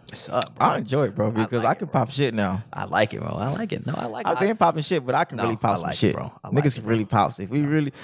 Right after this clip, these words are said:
Speaker 2: like, you humble, I get it. You don't pop shit. I, I can pop some
Speaker 1: And
Speaker 2: shit.
Speaker 1: you should. Yeah, man. And, and
Speaker 2: With my electric scooter
Speaker 1: <laughs>
Speaker 2: and my fucking yurt.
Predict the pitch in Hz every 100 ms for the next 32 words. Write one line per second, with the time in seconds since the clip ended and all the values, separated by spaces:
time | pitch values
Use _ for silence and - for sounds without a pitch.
0 | - - 120 143 302 165 160 151 147 -
1 | 135 135 110 101 160 147 120 123 - -
2 | 127 - - 302 - - 277 - 117 120
3 | 85 - - 101 85 - 226 160 123 -
4 | - - 220 156 - 139 139 147 135 -
5 | 101 120 110 104 110 131 - 156 - 147
6 | 131 131 143 170 - - - - 131 107
7 | 104 104 113 107 98 104 135 147 -